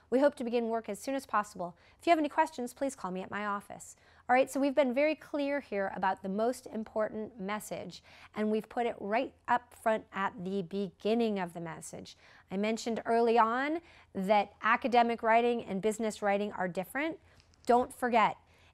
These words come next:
in, when we were in school, we oftentimes were required to write thirteen pages, and our main point, our most important point, was the conclusion.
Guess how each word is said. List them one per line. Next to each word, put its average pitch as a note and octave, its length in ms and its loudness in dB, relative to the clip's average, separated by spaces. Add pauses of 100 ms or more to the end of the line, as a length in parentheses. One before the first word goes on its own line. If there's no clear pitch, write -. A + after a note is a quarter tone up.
(120)
in, A3 220 2
when A3+ 160 2
we A#3+ 120 4
were A3 400 4
in A3 180 0
school, C4 640 4 (280)
we A3+ 160 2
oftentimes A3 720 2
were G3 280 0 (220)
required G#3+ 520 4
to G#3 120 -4
write G3 300 4 (100)
thirteen A3 680 -2
pages, F#3 720 -6
and F#3+ 140 -6
our F#3+ 140 -2
main A3 320 0
point, C4 400 -2
our G3 100 -4
most G#3+ 300 -2
important A3 420 -4
point, D4 320 -4 (340)
was G3 320 0
the A3+ 200 4
conclusion. A#3 960 0